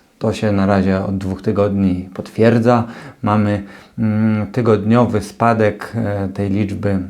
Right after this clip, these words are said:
e, dodatnich testów w okolicach dwudziestu procent. On jest z grubsza proporcjonalny do rzeczywistej liczby zakażeń, czyli jakkolwiek, e, ta liczba, no, nie określa całkowitej liczby zakażeń,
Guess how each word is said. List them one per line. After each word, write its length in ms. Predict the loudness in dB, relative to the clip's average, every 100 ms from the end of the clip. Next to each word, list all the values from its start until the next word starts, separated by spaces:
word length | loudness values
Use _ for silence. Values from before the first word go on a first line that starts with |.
| -12 -20 _ -20 -20 _ -4
e, 640 | -2 0 -2 -2 -2 -2
dodatnich 580 | 0 2 2 0 -2 0
testów 400 | 0 0 -2 -2
w 40 | -2
okolicach 420 | 0 0 0 -2
dwudziestu 460 | 0 0 0 -4
procent. 600 | 0 0 2 -2 -4 -10 -20 -20 -20 -18 -4
On 200 | 0 0
jest 440 | -2 -4 -8 -16 -20 -18 -4
z 100 | -2
grubsza 380 | 0 0 0 -2
proporcjonalny 1040 | -2 0 0 0 0 2 4 4 4 4
do 140 | 2 0
rzeczywistej 600 | 0 0 0 0 2 2
liczby 340 | 2 2 2
zakażeń, 600 | 2 0 -4 -4 -6 -8
czyli 360 | -4 -2 -2 -4 -10 -4
jakkolwiek, 720 | -2 0 2 4 6 4 2 0
e, 320 | 4 6 6
ta 140 | 2 2
liczba, 420 | 4 4 2 2
no, 100 | 2
nie 140 | 2
określa 460 | 2 2 0 2 -2
całkowitej 520 | 0 -2 -2 0 0
liczby 280 | 0 0 2
zakażeń, 520 | 2 2 0 2 0